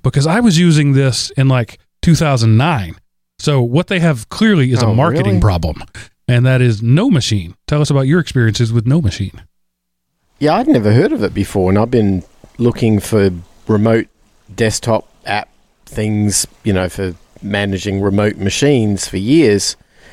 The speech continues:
Speaker 2: Uh, and I, you know, I guess I've used what everyone else has used. I've used V L C. Um, I used
Speaker 1: V N C.
Speaker 2: TeamViewer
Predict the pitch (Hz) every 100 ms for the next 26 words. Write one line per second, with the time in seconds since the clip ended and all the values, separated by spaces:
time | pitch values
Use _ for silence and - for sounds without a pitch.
0 | - - 107 104 104 - 185 233 453 220
1 | 247 165 208 185 - 180 117 107 - 98
2 | 95 95 90 107 143 143 101 98 - 101
3 | 110 95 101 110 123 - 101 101 156 -
4 | _ - - - - 98 98 101 98 -
5 | 95 113 113 113 104 123 123 117 107 101
6 | 117 143 139 135